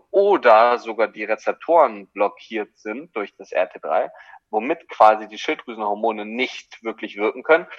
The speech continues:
Und die Schilddrüse dann sagt, okay, da muss ich ganz viele, ganz viel, ganz viel, ganz viel produzieren. Denn dann steigt ja die Wahrscheinlichkeit, dass es dann irgendwann doch einen Rezeptor findet, das Hormon. Und das führt dazu, dass die Schilddrüse irgendwann ausleiert. Das heißt, wenn wir den Darm in den Griff kriegen,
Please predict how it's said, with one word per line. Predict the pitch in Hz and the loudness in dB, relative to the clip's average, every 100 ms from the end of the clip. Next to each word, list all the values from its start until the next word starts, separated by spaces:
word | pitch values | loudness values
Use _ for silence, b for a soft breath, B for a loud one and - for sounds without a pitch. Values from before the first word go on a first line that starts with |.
| B | B
Und | - 156 | -2 0
die | |
Schilddrüse | 147 185 180 160 | 2 0 0 2
dann | 143 | 4
sagt, | 143 156 | 4 2
okay, | 170 | 2
da | 151 | 2
muss | 131 | 2
ich | - | 2
ganz | 147 - | 0 0
viele, | 123 104 - | -10 -10 -2
ganz | 131 131 | -2 -2
viel, | 123 92 | -10 -10
ganz | 117 - | -12 -12
viel, | 98 | -4
ganz | 123 123 | -2 -2
viel | - | -6
produzieren. | 120 117 104 - 156 196 294 _ b b _ _ - | -12 -12 -14 -12 -4 -4 -6 _ b b _ _ -4
Denn | 131 139 135 | -4 -4 -4
dann | 123 117 | -2 -2
steigt | - - 117 127 - | -4 2 4 2 -2
ja | 117 | -6
die | 104 | -4
Wahrscheinlichkeit, | 101 113 98 104 - 110 - | -6 -6 -8 -10 -4 -4 -2
dass | 98 _ | -10 _
es | - | -8
dann | 92 92 | -8 -6
irgendwann | 92 98 92 | -10 -8 2
doch | 127 135 | 2 2
einen | 104 | -6
Rezeptor | 95 85 - - - - | -12 -12 -12 -10 -12 -12
findet, | 104 135 - | -12 -12 -12
das | - | -10
Hormon. | 143 151 185 _ B B B B _ | -6 -6 -6 _ B B B B _
Und | 117 131 | 0 2
das | 127 | 2
führt | - - 147 | 0 -4 -2
dazu, | 135 147 | -2 -2
dass | 135 | -4
die | - | -4
Schilddrüse | 131 135 131 131 131 | -10 -10 -8 -6 -4
irgendwann | 101 131 127 127 - _ | -2 -2 -2 -4 -16 _
ausleiert. | - 131 - 98 87 69 - - | 4 4 4 2 4 0 -4 -4
Das | 101 - | -2 6
heißt, | 175 156 | 6 6
wenn | 139 | -2
wir | 127 | -4
den | 123 117 | -6 2
Darm | 143 147 170 | 6 8 6
in | 135 | 2
den | 113 | -4
Griff | 151 - | -4 -4
kriegen, | - 123 127 156 | -12 -10 -10 -14